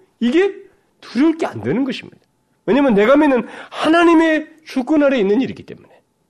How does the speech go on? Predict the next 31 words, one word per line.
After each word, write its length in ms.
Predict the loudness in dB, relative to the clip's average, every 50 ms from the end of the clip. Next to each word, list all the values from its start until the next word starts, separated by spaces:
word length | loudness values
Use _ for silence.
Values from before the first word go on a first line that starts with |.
| _ _ _
그 120 | -20 -16
통치 300 | -10 -8 -8 -8 -6 -6
아래 100 | -8 -8
있는 120 | -8 -10
것입니다. 360 | -12 -16 -18 -20 _ _ _ _ _ _ _ _ _ _ _ _ _ -20 -20 -20 -10 -6
나를 580 | -4 -2 0 2 2 4 4 2 2 0 -2 -6 -18 -18 -12
대적하고 580 | -6 -4 -2 0 0 0 0 0 -2 0 -2 -2
죽이는 400 | -4 -4 -2 0 2 2 2 2
자가 280 | 2 2 0 0 0
아무리 260 | 0 0 2 0 0 0
강력해도 760 | 0 0 2 2 2 0 0 -2 -2 0 -2 -2 -4 -8 -14 -20 _ _ _ _ _ _ _ _ _ _ _ _
한면에서는 720 | _ -8 -4 -2 0 2 2 2 0 -2 -2 -6 -6 -8 -10 _ -20 -20 -20 -16 _ -8
일단 340 | -6 -2 0 2 2 2 0
그것이 360 | 0 0 0 0 0 0 0
위협이 360 | 0 0 0 0 0 0 -2 -2
있기 120 | -4 -4
때문에 200 | -4 -2 -2 0
나에게는 220 | 0 -2 -2 -4
두려움과 400 | -4 -2 -2 0 0 0 2 0
위축이 380 | 0 -2 -2 -4 -6 -6 -6 -6
생기지만 760 | -4 -4 -2 -2 -2 -2 -2 0 0 0 0 -2 -4 -8 -14 _ _ _ _ _ _ _ _ -12
놀라운 380 | -8 -6 -4 -2 -2 -2 -2
사실 320 | -2 -4 -6 -8 -6 -6 -6
한 140 | -4 -2
가지는 340 | -2 -2 -2 -2 -4 -6 -8 -14 _ _ _ _ _ _ _ _ _ -6
또 60 | -4 -2
한편에서 640 | -2 -2 -2 0 0 0 0 0 0 -2 -2 -4 -6 -12 -20 -18 -10
내가 200 | -6 -4 -2 0
마음의 380 | 0 0 0 0 2 2 2 2
위로를 260 | 2 2 2 0 0
갖고 480 | 0 -2 -4 -4 -4 -4 -4 -4 -6